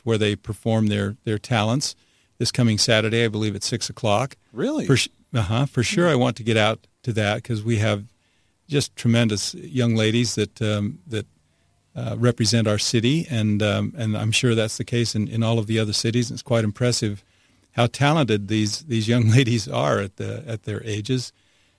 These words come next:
Speaker 1: and, uh, so that's a lot of fun. Um, my, my grandkids love the, um, love the Demolition Derby. We went,
Speaker 2: Yeah.
Speaker 1: we went, uh, last year. Last year? Was there one last year?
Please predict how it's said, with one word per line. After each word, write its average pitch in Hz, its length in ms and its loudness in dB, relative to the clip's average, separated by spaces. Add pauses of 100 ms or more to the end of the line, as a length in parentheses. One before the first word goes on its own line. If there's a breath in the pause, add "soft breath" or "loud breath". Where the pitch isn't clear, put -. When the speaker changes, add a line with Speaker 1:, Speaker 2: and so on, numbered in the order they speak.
(120)
Speaker 1:
and, 107 300 0
uh, 110 60 2
so 131 160 2
that's 151 220 2
a 123 40 -2
lot 104 180 4
of 98 60 -6
fun. 113 380 0 (420)
Um, 113 380 0 (100)
my, 120 220 2 (160)
my 123 140 0
grandkids 131 580 2
love 120 240 2
the, 110 320 2
um, 101 300 0 (600)
love 123 160 0
the 110 60 -4
Demolition 120 560 2
Derby. 120 460 0 (100)
We 123 140 0
went, 120 200 2
Speaker 2:
Yeah. 113 220 -8
Speaker 1:
we 131 120 2
went, 127 360 2
uh, 117 80 0
last 120 420 0
year. 135 380 0 (640)
Last 143 380 -8
year? 185 160 -6
Was 147 140 -6
there 185 100 -6
one 185 140 -8
last 196 240 -10
year? - 80 -10